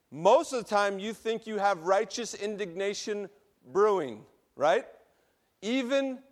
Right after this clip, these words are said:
scripturally. Okay, we can debate that too. But what James is getting at for the church as a pastor is, go back one verse.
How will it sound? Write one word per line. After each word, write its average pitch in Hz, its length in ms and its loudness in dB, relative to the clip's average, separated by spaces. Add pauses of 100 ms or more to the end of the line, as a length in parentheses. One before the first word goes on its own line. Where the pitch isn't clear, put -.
(160)
scripturally. 202 720 2
Okay, 220 340 2
we 226 120 -6
can 196 220 -10
debate 170 260 -2
that 190 180 -2
too. 160 280 -4 (340)
But 175 140 4
what 170 160 0
James 233 380 2
is 214 120 -6
getting 226 240 0
at 208 160 2
for 208 80 -4
the 185 80 -2
church - 500 0
as 180 180 0
a - 40 -2
pastor 214 500 0
is, 175 400 -2 (200)
go 170 120 2
back 202 200 4
one 190 160 2
verse. 139 400 -2